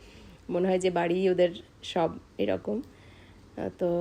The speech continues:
উম, গ্রামে আসলে এখনও কার এলাকায় আপনাদের কেমন হয় জানি না, আমাদের এলাকায় কিন্তু এখনও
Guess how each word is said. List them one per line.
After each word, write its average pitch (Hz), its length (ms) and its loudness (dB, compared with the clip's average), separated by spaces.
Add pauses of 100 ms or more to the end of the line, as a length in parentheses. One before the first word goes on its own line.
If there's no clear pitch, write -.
(720)
উম, 175 320 -6
গ্রামে 175 360 0
আসলে 190 360 -2
এখনও 185 260 0
কার 226 220 0
এলাকায় 220 360 4
আপনাদের 190 320 -2
কেমন 190 280 2
হয় 208 140 4
জানি 175 220 2
না, 175 200 0
আমাদের 170 240 0
এলাকায় 175 340 0
কিন্তু 170 240 -2
এখনও 196 360 0